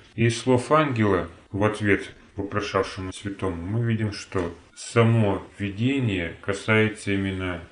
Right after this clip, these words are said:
действия этого рога, а не чего-то другого, например, следственного суда над умершими, как учит В С Д, или чего-то еще. То есть данное видение описывает нам вот одну сторону,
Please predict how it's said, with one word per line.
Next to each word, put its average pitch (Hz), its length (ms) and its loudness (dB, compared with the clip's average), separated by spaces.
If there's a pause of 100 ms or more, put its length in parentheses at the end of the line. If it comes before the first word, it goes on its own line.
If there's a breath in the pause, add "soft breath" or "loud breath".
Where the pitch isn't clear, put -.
действия 95 640 0
этого 110 400 0
рога, 98 500 -2 (200)
а 87 100 -6
не 90 160 -4
чего-то 104 320 -2 (120)
другого, 85 460 -4
например, 82 440 -14 (120)
следственного 90 760 -4
суда 87 560 -4
над 82 260 -10 (240)
умершими, 113 800 0
как 95 260 -6 (120)
учит 92 360 -8
В 85 100 -10
С 87 120 -10
Д, 85 280 -8
или 92 380 -4 (160)
чего-то 90 760 -2 (220)
еще. 98 880 0 (200)
То 101 100 -4
есть - 240 -4
данное 131 420 2
видение 101 460 0
описывает 110 500 -2
нам 101 320 0
вот 98 160 -8 (220)
одну 104 140 -2
сторону, 78 460 -10